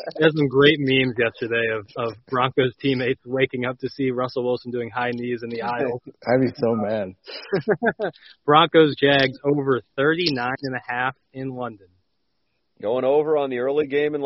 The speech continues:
Speaker 3: even when it's a Jaguars-Broncos game, you know what the N F L likes. Give me
Speaker 1: Yep.
Speaker 3: some high scoring.
Speaker 2: Mm-hmm.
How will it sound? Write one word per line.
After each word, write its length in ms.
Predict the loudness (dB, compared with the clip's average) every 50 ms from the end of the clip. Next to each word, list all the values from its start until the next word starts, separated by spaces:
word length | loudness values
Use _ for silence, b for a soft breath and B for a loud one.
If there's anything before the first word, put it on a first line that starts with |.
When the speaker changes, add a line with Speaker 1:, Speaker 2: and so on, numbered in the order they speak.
| -2 -2
Speaker 3:
even 200 | -4 -4 -4 -4
when 100 | -4 -4
it's 120 | -4 -4 -6
a 40 | -10
Jaguars-Broncos 1080 | -6 -2 0 0 0 0 0 0 0 0 -2 -2 -2 0 0 0 -2 -4 -6 -8 -6
game, 340 | -10 -10 -10 -10 -10 -12 -16 _ _ _ _ _ _ _ _ _ _ _ _
you 120 | -12 -6
know 120 | -2 0 0
what 140 | 0 0 -2
the 140 | -2 -2
N 80 | -2 -2
F 120 | -2 -2
L 200 | 0 0 2 2
likes. 340 | 2 2 2 0 -2 -4 -8 -16 -20 -20 _ _ _ _ -10
Give 180 | -10 -8 -6
me 80 | -4 -4
Speaker 1:
Yep. 140 | -2 -2 -4
Speaker 3:
some 120 | -6 -10 -12
high 140 | -10 -10 -10
scoring. 540 | -10 -10 -6 -4 -4 -2 -4 -4 -8 -10 -16 _ _ _ _ _ _ _ -6
Speaker 2:
Mm-hmm. 520 | -2 -2 0 0 0 -2 -2 -2 -2 -4